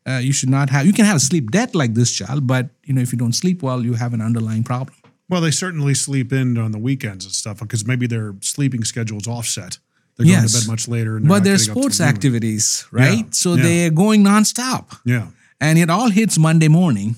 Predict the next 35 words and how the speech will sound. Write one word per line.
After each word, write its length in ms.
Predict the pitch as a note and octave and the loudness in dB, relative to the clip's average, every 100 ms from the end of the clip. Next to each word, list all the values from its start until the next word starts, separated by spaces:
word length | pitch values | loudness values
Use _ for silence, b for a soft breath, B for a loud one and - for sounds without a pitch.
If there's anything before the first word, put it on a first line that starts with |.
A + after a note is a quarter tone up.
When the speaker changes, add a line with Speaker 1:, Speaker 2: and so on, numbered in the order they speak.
| _ | _
Speaker 1:
You 120 | C3+ | 0
know, 200 | B2+ B2+ | 2 4
Speaker 2:
Mm-hmm. 80 | B2+ | 2
Speaker 1:
they've 160 | C3+ B2+ | 0 0
operated 440 | D3 D#3+ D#3+ D3 | -2 0 0 2
on 280 | C#3 B2 A#2 | 2 2 2
the 60 | A2+ | 2
whole 280 | D3 C#3 | 2 2
debt 340 | B2+ D3 E3+ C#3+ | 2 0 0 0
and 120 | C3+ | 0
Monday 200 | C3+ C#3+ | 2 2
morning. 240 | C#3+ D3 D#3 B B | 0 -2 -4 B B
And 100 | F3+ | 0
schools 360 | - C#4+ C4+ | 2 -2 -2
are 80 | F#3+ | -2
trying 220 | D#3 D#3 | -2 0
to 60 | C#3+ | 0
compensate. 500 | C3 C3 B2+ - E3 | 0 0 0 0 0
And 140 | D3+ D3+ | 0 0
I 100 | D#3 | 0
think 260 | E3+ G3 | 4 4
there's 220 | E3+ D#3+ | 4 2
also 300 | D#3 E3+ E3+ | 0 0 0
a 80 | C#3 | -2
push 300 | C3+ E3+ E3 | 0 0 0
here 200 | C#3+ C#3 C#3 | 0 0 2
to 240 | C3+ C3 B B B | 0 -2 B B B
change 300 | - E3 D#3 | -2 2 2
school 300 | D3+ F#3 F#3 | 0 0 0
start 400 | F3+ - B2+ C3 C3+ | 0 -2 -2 -2 -2
time 280 | C3 C3 B2+ | 0 2 0
to, 360 | B2+ A#2+ A#2 | 0 0 0
uh, 180 | G#2 A2+ | -2 -4
till 200 | C#3 - A2+ | -4 -4 -4
later. 680 | A2+ G#2 D#3 F3 C#3 G2+ | -4 0 2 2 2 -2